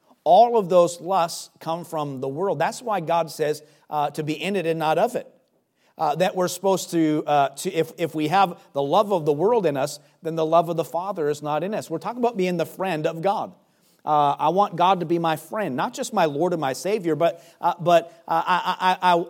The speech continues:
I like where the Bible says that, that, uh, that I can draw nigh to Him and He'll draw nigh to me. I, I love that I can enter into the throne room of grace and,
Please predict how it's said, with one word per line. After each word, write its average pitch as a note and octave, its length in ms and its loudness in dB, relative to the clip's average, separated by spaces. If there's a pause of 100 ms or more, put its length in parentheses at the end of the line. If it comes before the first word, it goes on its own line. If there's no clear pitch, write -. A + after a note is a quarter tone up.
(100)
I - 40 4
like F#3 300 2
where A3+ 120 0
the F3+ 100 2
Bible D3+ 280 2
says C3 340 -4
that, C3 400 -6
that, C3 400 -6 (180)
uh, C3 340 -4
that C#3 120 -2
I C#3 80 0
can C#3 160 -10
draw C3+ 340 -2
nigh C#3 280 -4
to C3+ 160 -10
Him A#2+ 260 -8
and A#2 80 -12
He'll A#2+ 120 -6
draw A2+ 200 -6
nigh A2 180 -10
to G2 140 -14
me. F#2+ 260 -16 (640)
I, D#3+ 80 0
I F#3 160 2
love F#3+ 320 4
that F#3+ 100 6
I E3 120 4
can E3 140 -6
enter D#3+ 360 -4
into D3 480 -2
the C3+ 160 -10
throne C#3+ 300 -6
room C3 160 -6
of A2+ 100 -8
grace B2+ 460 -4
and, A2 160 -10